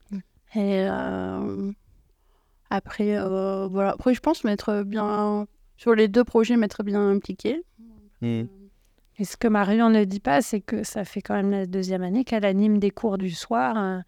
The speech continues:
Speaker 3: de couture, parce qu'entre-temps, elle a passé un C A P de couture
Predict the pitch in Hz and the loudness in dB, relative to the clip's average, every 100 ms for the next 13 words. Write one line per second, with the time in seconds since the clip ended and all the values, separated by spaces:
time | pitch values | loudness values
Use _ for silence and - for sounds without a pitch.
0 | _ _ _ _ 202 190 254 247 349 - | _ _ _ _ -6 -4 -4 0 -2 0
1 | 208 - 196 - 202 233 214 190 190 180 | -4 -2 -2 -2 0 2 2 0 -2 -4
2 | 208 185 - 175 180 - - - 277 | -6 -6 -6 -4 -6 -8 -20 -6 0